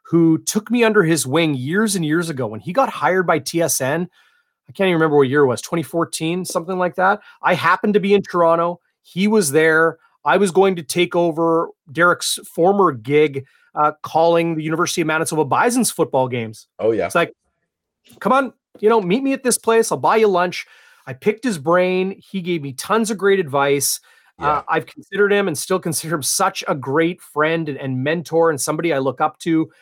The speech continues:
Speaker 1: There's
Speaker 2: Yeah.
Speaker 1: few that have passion and affinity for Canadian football like Derek. He has, he puts his own slant on it, loves the numbers and the stats, the details, all of that. Um,
Speaker 2: Yeah.
Speaker 1: wishing him nothing but the best.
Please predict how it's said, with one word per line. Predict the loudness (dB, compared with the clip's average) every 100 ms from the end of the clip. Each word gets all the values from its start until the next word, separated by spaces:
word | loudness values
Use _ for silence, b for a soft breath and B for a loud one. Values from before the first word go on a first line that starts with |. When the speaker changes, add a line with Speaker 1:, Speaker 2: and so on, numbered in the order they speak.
| b b -2
Speaker 1:
There's | 0 0
Speaker 2:
Yeah. | -4 -8
Speaker 1:
few | -2 0 2
that | 0 0
have | -2 -4 -6
passion | -2 -2 -2 -4
and | -4 -4
affinity | -6 -4 -4 -4 -8 -10 _
for | _ -2 -2 -2
Canadian | -2 -2 -2 -4
football | -2 -2 2 0 0 -2
like | -4 -4 -6 -4
Derek. | 0 2 0
He | -6 -6
has, | -4 -4 -8 b b -14
he |
puts | -6 -4 -2
his | 0
own | 2 2
slant | 0 -2 -2 -2 0
on | 2 2
it, | 0
loves | 0 -2 -2 -2
the | -2
numbers | 0 -2 0 -2 -2
and |
the | -4
stats, | -4 -4 -2 -2 -4
the | -6
details, | -8 -10 -6 -2 0 -2
all | -4 -2 -2
of | 0
that. | 0 0 b b b -6
Um, | -2 -2
Speaker 2:
Yeah. | -4
Speaker 1:
wishing | -4 -4 -4 -4
him | -4 -6 -8 -6
nothing | -4 -4 -2 -4 -4
but | -4 -4 -4
the | -8
best. | -6 -4 -4 -6 -12